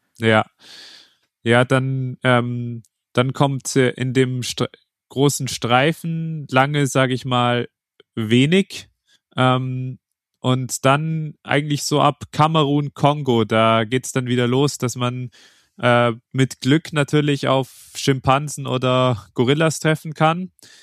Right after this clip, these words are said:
In, äh, vor allem auch in Kongo auf der St-, auf der Strecke, wo ich gesagt hab, die so wenig Abwechslung bietet und wo es ein bisschen hart war,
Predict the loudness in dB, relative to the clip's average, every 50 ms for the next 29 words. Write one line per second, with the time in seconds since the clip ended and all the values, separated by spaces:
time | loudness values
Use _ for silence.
0 | _ _ _ -8 -6 -6 -6 -8 -12 -18 _ _ _ _ _ _ 0 2 2 4
1 | 4 4 2 0 0 0 0 2 2 2 2 0 0 0 0 0 0 0 -2 -2
2 | -4 -8 -10 -6 -2 0 0 0 0 0 0 2 2 2 0 -2 -8 _ -6 -4
3 | -4 -2 0 0 0 2 0 -2 -6 -12 -16 -20 _ -6 -4 -4 -2 0 0 0
4 | 0 0 -2 -2 -4 -2 0 0 0 0 0 -2 _ -14 -20 -20 _ _ 0 2
5 | 2 2 0 0 0 0 0 0 0 0 0 0 0 -2 -6 -4 -2 -2 0 0
6 | 0 0 0 -2 -2 -2 -2 0 0 -2 -2 -2 -2 -2 -4 -4 -4 -4 -8 -10
7 | -4 0 2 2 2 2 0 -4 -4 -4 -4 -4 -4 -4 -4 -6 -8 -6 -4 -4
8 | -4 -2 -2 0 2 2 2 2 0 -2 0 0 2 0 0